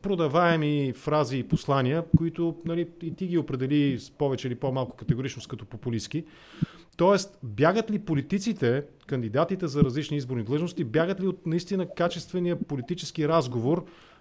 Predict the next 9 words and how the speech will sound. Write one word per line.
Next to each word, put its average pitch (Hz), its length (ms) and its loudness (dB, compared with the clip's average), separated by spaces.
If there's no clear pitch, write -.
ляво-дясно 131 800 4
и 175 80 2
на 175 100 0
какво 180 300 -2
се 202 100 -2
дължи 170 300 0
това, 170 200 4
ако 135 160 -2
бягат? 117 360 0